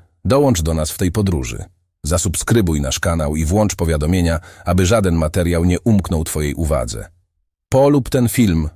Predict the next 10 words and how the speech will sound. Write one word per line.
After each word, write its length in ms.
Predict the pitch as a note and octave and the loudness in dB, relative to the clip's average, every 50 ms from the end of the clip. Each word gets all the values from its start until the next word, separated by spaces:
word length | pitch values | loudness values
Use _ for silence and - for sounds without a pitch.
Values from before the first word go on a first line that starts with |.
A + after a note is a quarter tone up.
| - - | -10 -10
wspierając 580 | - - - G#2 G2+ G#2 G2+ F#2 E2+ - - | -8 -2 0 2 2 2 2 0 0 -2 -2
naszą 300 | G2 F2 - - E2+ D#2+ | -2 -2 -2 -2 -2 -2
pracę 380 | - G2+ G#2 G#2 - - F#2 F2 | 0 0 0 0 0 -2 -2 -2
i 60 | F2 | 0
pomagając 640 | - F2+ F2+ F2+ F2 D#2+ F#2 F#2 F#2 F2+ E2 - | 0 0 0 0 0 0 0 0 -2 -2 -2 -2
nam 200 | F2+ E2 E2+ E2+ | -2 0 0 0
nadal 360 | F2+ G2+ G2 E2 D#2 D2 D2 C#2+ | 2 0 0 0 -2 -4 -4 -4
dostarczać 560 | D2 D2 - - D#2 D2 D2 - D2+ - - | -6 -6 -4 -4 -4 -4 -4 -6 -8 -8 -6
fascynujące 680 | - D#2+ D#2 - - E2 D#2+ D#2 D#2+ E2 D#2+ - - | -6 -6 -6 -4 -4 -4 -2 -2 -2 -2 -2 -4 -6
historie, 580 | C#2+ - C2+ - - D#2+ D2+ C#2+ C#2 B1 C#2+ | -6 -8 -8 -8 -6 -6 -4 -4 -4 -4 -4